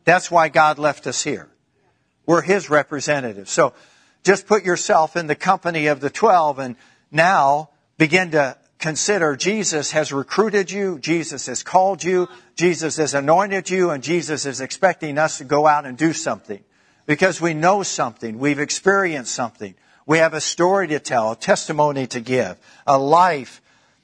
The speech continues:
that we can, we can offer to others, the life of Christ. And this is a great example of the compassion of Jesus.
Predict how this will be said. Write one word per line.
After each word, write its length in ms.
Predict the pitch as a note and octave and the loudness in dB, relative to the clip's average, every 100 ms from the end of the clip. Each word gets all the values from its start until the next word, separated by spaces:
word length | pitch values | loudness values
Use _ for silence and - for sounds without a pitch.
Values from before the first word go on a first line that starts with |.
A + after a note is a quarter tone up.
| _ C3 | _ -2
that 220 | C#3+ C#3 | -2 2
we 180 | D#3 D3 | 0 0
can, 340 | - F#3 A#2 _ _ _ | -4 -6 -10 _ _ _
we 140 | D3 | 0
can 180 | C#3+ C#3+ | 2 2
offer 360 | C3+ C#3+ - C#3 | 4 2 -2 -6
to 200 | D3 D3 | -2 2
others, 440 | D#3 B2 F#2+ - | 0 0 -10 -4
the 120 | C3+ | 0
life 360 | B2 B2 C3 C#3+ | 2 2 0 -8
of 120 | C3 | -12
Christ. 600 | - E3+ B2+ F2+ - - _ _ _ _ _ _ _ _ - - _ _ _ | -2 -2 -2 -6 -12 -12 _ _ _ _ _ _ _ _ -20 -20 _ _ _
And 280 | - A#2+ A#2 | -6 -4 0
this 420 | D3 D3 B2 - | 0 0 -2 -6
is 160 | C3+ A#2 | -6 -8
a 60 | |
great 260 | A#2 C#3 D3+ | -2 0 0
example 560 | C#3 - C#3+ C3 B2+ A#2 | -2 -4 -4 -2 -2 -2
of 120 | A2 | -4
the 80 | A#2 | -10
compassion 600 | B2+ A2+ B2 A#2 - A#2 | -10 -4 -2 -2 -4 -6
of 120 | G#2+ | -6
Jesus. 600 | B2+ B2+ A2 A2+ - | -6 -6 -8 -10 -10